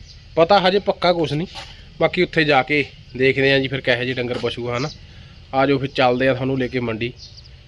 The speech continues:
ਮਿਲਦੇ ਆ ਤੁਹਾਨੂੰ ਮੰਡੀ ਜਾ ਕੇ। ਪਹਿਲਾਂ ਇੱਧਰ ਪ੍ਰਾਹੁਣਾ ਸਾਹਿਬ ਨੂੰ ਮਿਲੋ, ਪ੍ਰਾਹੁਣਾ ਸਾਹਿਬ ਆਏ ਵੀ ਭਾਈ ਪਨਿਆਲੀ ਵਾਲੇ।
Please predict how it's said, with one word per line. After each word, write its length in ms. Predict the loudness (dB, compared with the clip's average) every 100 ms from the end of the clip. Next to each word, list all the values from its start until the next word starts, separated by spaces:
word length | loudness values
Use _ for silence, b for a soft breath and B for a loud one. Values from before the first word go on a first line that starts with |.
| -20 -18 -8
ਮਿਲਦੇ 300 | -4 0 2
ਆ 100 | 2
ਤੁਹਾਨੂੰ 240 | -2 -6
ਮੰਡੀ 240 | -6 -6 -4
ਜਾ 140 | -2
ਕੇ। 120 | -4
ਪਹਿਲਾਂ 360 | 0 0 4 2
ਇੱਧਰ 200 | 2 -2
ਪ੍ਰਾਹੁਣਾ 380 | 0 2 4 2
ਸਾਹਿਬ 220 | 2 2
ਨੂੰ 140 | 0
ਮਿਲੋ, 200 | 0 -2
ਪ੍ਰਾਹੁਣਾ 360 | -2 0 2 4
ਸਾਹਿਬ 260 | 4 4
ਆਏ 160 | 6 4
ਵੀ 100 | 2
ਭਾਈ 200 | 0 -2
ਪਨਿਆਲੀ 480 | 0 4 4 4 2
ਵਾਲੇ। 200 | 0